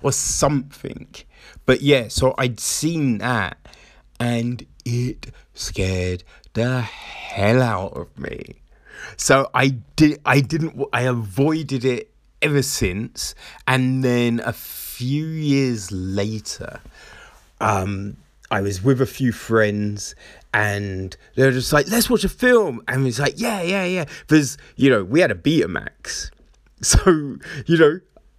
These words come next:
uh, there was only so many films you could rent.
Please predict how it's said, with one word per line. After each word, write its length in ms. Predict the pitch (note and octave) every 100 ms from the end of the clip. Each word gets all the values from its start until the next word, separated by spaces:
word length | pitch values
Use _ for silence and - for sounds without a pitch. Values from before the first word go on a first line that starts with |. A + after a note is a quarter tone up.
| -
uh, 260 | C#3+ D3+
there 200 | D#3+ E3
was 180 | D#3+ D3+
only 300 | - E3 D#3
so 240 | - D3 C#3+
many 260 | C#3 C3+
films 400 | C3 D3+ C3+ G2+
you 80 | G#2
could 180 | - G#2
rent. 520 | F#2 G2 A#2+ E2+ -